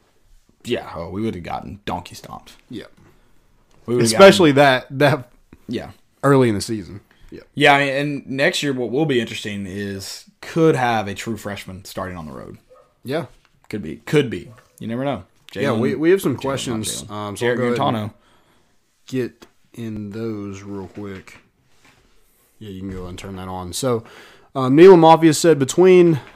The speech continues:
Speaker 2: Darrell Taylor, Daniel Petulli, and Nigel Warrior, who will be harder to replace?"
Speaker 1: I'm, I'm gonna go with, uh,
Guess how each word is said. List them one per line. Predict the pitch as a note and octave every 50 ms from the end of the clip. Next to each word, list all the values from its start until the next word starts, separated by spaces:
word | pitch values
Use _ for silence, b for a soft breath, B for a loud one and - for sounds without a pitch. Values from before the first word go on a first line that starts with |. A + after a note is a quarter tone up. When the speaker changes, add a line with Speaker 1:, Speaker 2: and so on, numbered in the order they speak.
| b b b b b b b b _ _ _
Speaker 2:
Darrell | D3+ D3 D3 C#3+
Taylor, | C#3+ D3 C#3+ C#3+ C#3+ C3+
Daniel | B2+ C3 C3+ C#3 C#3 C3+
Petulli, | A#2+ A#2 - - C3+ C3+ C3 C3+ C3+ C3 C3+ A#2+
and | A#2+ A#2+ A#2+
Nigel | B2 B2+ B2+ B2 B2+ B2+
Warrior, | B2 B2 B2+ B2+ C3 B2+ B2+ A#2+
who | A2 G2+ C3+ D3+ E3+
will | E3 D3
be | C#3 C#3 B2+
harder | A#2 G#2+ B2+ B2+ B2 B2 A2+
to | A2 - B2+ A2+
replace?" | G2 F2+ - - A#2+ B2+ A#2 F#2 F2 E2+ - - - - _ b b b b b b b b b b b b b b b b b b _ _ _ - - - _ _ _
Speaker 1:
I'm, | - D#3 G3+ A#3 A3+ - -
I'm | - D#3+ G#3 B3
gonna | D4 A#3+ G#3
go | F3 E3 E3 D#3+ D3 C3+
with, | C3+ B2+ A#2+ A2+ - - A2
uh, | G#2+ G#2 G2+ F#2+ F2+ F2 D#2+ D2 A#1 G1+